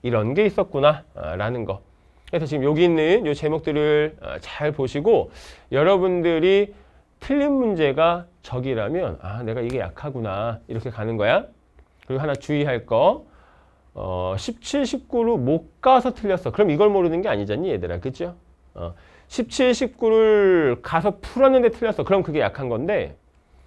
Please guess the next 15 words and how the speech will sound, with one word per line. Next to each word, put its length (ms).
전체 760
삼십 240
분의 200
시간 260
동안, 360
어, 180
십칠, 240
십구 200
두 140
개를 200
못 240
풀었어요. 540
손을 500
못 160
댔어. 420